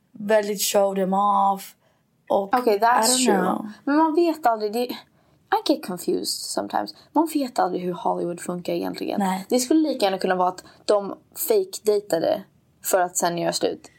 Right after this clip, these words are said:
Speaker 1: Men samtidigt,
Speaker 2: You know?
Speaker 1: skulle de fake-dejta? För att jag såg att Bella, när, när hon började dejta The Weeknd, Selena,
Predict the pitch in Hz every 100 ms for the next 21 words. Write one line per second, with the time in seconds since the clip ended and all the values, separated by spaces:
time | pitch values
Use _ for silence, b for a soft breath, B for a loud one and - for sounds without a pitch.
0 | - 311 302 285 254 226 220 - B 285
1 | 208 - 294 302 339 247 - 220 214 -
2 | - 233 233 202 196 - 240 254 247 240
3 | 233 196 254 220 202 214 - b b -
4 | 214 - 233 240 214 208 214 202 196 196
5 | 196 196 196 208 202 - 190 - 196 190
6 | 208